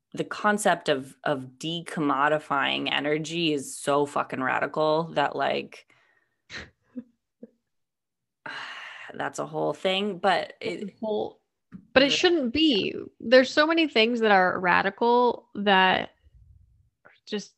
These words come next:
Speaker 2: really shouldn't be considered
Speaker 1: Right.
Speaker 2: radical.
Speaker 1: Is it not
Speaker 2: We need
Speaker 1: radical?
Speaker 2: radical decisions, y'all. We
Speaker 1: It's
Speaker 2: need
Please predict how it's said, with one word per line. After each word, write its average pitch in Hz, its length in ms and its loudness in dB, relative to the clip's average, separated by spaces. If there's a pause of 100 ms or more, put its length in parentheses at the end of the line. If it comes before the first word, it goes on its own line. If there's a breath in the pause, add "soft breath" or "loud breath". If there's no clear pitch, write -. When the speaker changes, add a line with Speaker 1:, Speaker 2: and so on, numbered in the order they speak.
(100)
Speaker 2:
really 233 260 2
shouldn't 208 400 -2
be 190 340 -6
considered - 600 -4 (400)
Speaker 1:
Right. 233 240 4
Speaker 2:
radical. 180 220 0
Speaker 1:
Is 196 180 -2
it - 280 -2
not 233 320 0
Speaker 2:
We 185 100 -2
need 170 60 4
Speaker 1:
radical? 185 240 2
Speaker 2:
radical 262 360 6
decisions, 208 640 -6
y'all. 180 340 0
We 214 100 2
Speaker 1:
It's 214 80 -2
Speaker 2:
need 226 400 0